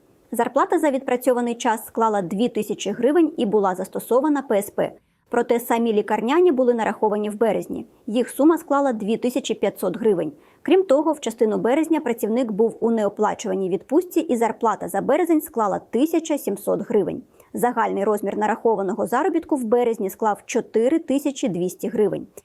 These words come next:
П С П також була застосована. В грудні провели річний перерахунок П Д Ф О і виявили, що в березні працівник мав право на П С П,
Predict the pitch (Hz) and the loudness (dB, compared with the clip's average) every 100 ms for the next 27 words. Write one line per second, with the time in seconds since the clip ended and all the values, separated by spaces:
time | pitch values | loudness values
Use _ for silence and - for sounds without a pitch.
0 | _ - 277 269 - 294 294 175 - 196 | _ 0 2 2 0 0 2 -2 -4 -6
1 | 196 185 185 - 196 - 185 160 - - | -2 -2 -4 -6 -8 -2 -2 -2 -10 -12
2 | - - - 214 247 392 381 349 277 285 | -20 -16 -8 -4 -2 0 0 0 0 0
3 | 285 - 240 - 254 240 214 202 202 - | 0 0 -2 -2 -2 -2 -2 -4 -4 -2
4 | 202 185 220 208 220 - 262 392 - _ | -2 -2 -2 2 0 2 2 2 -4 _
5 | - 247 254 233 180 202 202 240 208 185 | 0 2 4 2 2 -2 0 0 0 2
6 | 254 370 311 - 311 214 214 233 226 226 | 4 4 2 0 -2 -4 -2 -2 0 0
7 | 233 202 - 226 180 202 214 220 247 247 | 0 0 0 0 0 0 -2 2 0 2
8 | 311 311 | 0 0